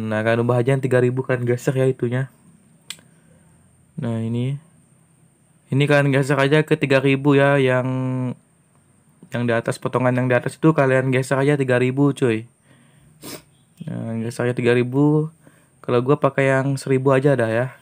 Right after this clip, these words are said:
cukup kayaknya seribu. Nah. Terus kalau udah, kalau tambahin lagi efek paparan atau gamma, teman-teman ya. Kalian klik aja di sana ada tampilannya. Oke, kalian klik.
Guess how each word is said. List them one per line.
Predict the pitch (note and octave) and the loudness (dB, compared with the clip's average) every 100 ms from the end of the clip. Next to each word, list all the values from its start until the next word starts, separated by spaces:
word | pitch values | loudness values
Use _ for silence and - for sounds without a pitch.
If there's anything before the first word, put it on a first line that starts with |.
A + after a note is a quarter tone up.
| - | -20
cukup | - - - | -16 -12 -4
kayaknya | A#2+ A#2 B2 | -4 -4 -6
seribu. | B2 A#2+ A#2 A#2+ | -6 -6 -4 -6
Nah. | A#2+ G#2+ G#2+ A#2+ - _ _ _ - _ _ - _ _ | -6 -8 -10 -14 -18 _ _ _ -20 _ _ -20 _ _
Terus | D#3 E3+ G3 | 2 4 6
kalau | F#3 E3+ E3+ E3 | 6 8 8 8
udah, | E3+ G3 | 8 8
kalau | F3 | 6
tambahin | E3 D#3+ D#3+ E3 | 6 6 6 6
lagi | D#3+ D3+ D3 E3+ F#3 | 6 6 6 4 4
efek | D3 D3+ - E3 F3 E3+ _ _ - | 4 2 4 4 4 2 _ _ -2
paparan | C#3+ C3+ C#3 D3+ E3 | 0 4 6 6 4
atau | D3 D3+ | 4 4
gamma, | C#3 C3+ D3+ D3+ | 6 6 6 6
teman-teman | C#3 B2+ B2 C3+ | 4 2 2 2
ya. | D3 - - | 2 -2 -8
Kalian | C3 C3 C3 C3 | -2 0 0 -2
klik | - C3+ B2+ | 0 0 2
aja | C3+ C3 | 2 2
di | C#3 | 0
sana | - B2+ C#3+ C#3+ C3+ | 0 0 2 0 0
ada | C3+ C#3+ | 0 0
tampilannya. | C#3+ C#3 B2+ B2+ C3 C#3+ C3+ | -2 0 0 0 2 0 0
Oke, | - D#3 | 0 0
kalian | C#3 C3+ | 0 -2
klik. | C3+ C#3 E3 | 2 2 2